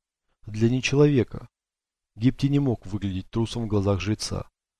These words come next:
Он боялся выглядеть трусом. «Я хочу посмотреть на неё». Атлант шагнул вперёд и протянул руку. «Остановись!» — закричал Омту. «Я так и знал. Ты скорее расстанешься с жизнью, чем признаешь себя трусом.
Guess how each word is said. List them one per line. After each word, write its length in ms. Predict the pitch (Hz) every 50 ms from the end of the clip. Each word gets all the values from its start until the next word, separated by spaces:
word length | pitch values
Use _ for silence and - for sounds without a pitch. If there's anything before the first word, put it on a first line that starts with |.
| _ _ _ -
Он 160 | 110 117 110
боялся 460 | 117 131 131 135 123 101 - - 101
выглядеть 460 | 92 98 95 - 92 87 87 90 -
трусом. 440 | - - 98 87 - - - - - _ _ _ _ _ _ _ _ _ _ _ _ _ -
«Я 160 | 107 110 113
хочу 320 | 104 - 113 - - 147 135
посмотреть 640 | - 117 - - 127 123 - - 117 101 - -
на 60 | 95
неё». 340 | 90 90 87 87 90 92 - _ _ _ _ _ _ _ _ _ _ _ _ _
Атлант 440 | - 110 107 - - 123 143 147 131
шагнул 380 | - - 117 107 107 117 113 107
вперёд 420 | - - 117 110 113 127 131 -
и 80 | 123 117
протянул 560 | - 113 101 - - 110 110 113 113 110 107
руку. 340 | 104 98 - - - - _ _ _ _ _ _ _ _ _ _ _ -
«Остановись!» — 640 | - 104 - - - 120 123 131 135 139 139 120 - -
закричал 420 | 92 101 - 104 - - 104 104 -
Омту. 400 | - 110 101 92 - - - - _ _ _ _ _ _
«Я 180 | - 104 104 110
так 240 | - - 123 - -
и 60 | 127
знал. 420 | 117 120 131 120 104 92 90 - _ _ _ _ _ _ - -
Ты 100 | - 120
скорее 320 | - - - 131 131 131
расстанешься 560 | 123 120 104 - - 135 131 120 - - 120 117
с 20 |
жизнью, 340 | 107 107 127 139 135 127 123
чем 180 | - 123 110
признаешь 420 | 98 117 113 104 104 117 120 117 -
себя 240 | - 123 110 120 120
трусом. 500 | - - 131 117 104 - - 113 -